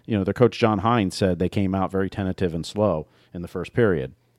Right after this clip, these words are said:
you know, but they kinda found themselves. But I thought the Lightning dominated most of the first period,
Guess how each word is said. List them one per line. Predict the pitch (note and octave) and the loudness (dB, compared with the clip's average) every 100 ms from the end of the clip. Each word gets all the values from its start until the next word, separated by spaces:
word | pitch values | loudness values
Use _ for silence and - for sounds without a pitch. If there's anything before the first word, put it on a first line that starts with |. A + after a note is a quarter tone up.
| _ _ | _ _
you | G2+ G2 | -8 -4
know, | E2+ | -4
but | F2+ B2+ | -4 -4
they | |
kinda | E3 F3 D3 | 0 2 2
found | - G2 F2+ | 2 0 0
themselves. | E2 - F2+ | -2 -2 -2
But | - B2+ - | 0 -2 2
I | A#2 | 2
thought | - C3+ | 4 2
the | G#2+ | 4
Lightning | G2+ G2 F#2+ | 4 2 0
dominated | G2 G2 G2+ F#2+ F#2 E2+ - _ _ _ _ G#2 F#2+ | 0 2 2 2 0 -4 -10 _ _ _ _ -20 -4
most | A2+ C3 - | 2 2 2
of | B2+ | -2
the | |
first | A2 G2+ F#2 | 2 0 0
period, | - D#2+ C#2 | -6 -6 -6